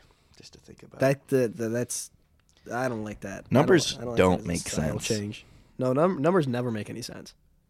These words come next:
Speaker 1: Our generation
Speaker 2: Check the fucking numbers
Speaker 1: is
Speaker 2: again.
Speaker 1: actually, like, we don't understand how much money that is.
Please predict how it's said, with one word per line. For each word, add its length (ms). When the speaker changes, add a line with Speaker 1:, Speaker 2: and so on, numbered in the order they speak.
Speaker 1:
Our 140
generation 640
Speaker 2:
Check 180
the 100
fucking 360
numbers 380
Speaker 1:
is 220
Speaker 2:
again. 140
Speaker 1:
actually, 680
like, 140
we 80
don't 240
understand 680
how 120
much 180
money 280
that 180
is. 340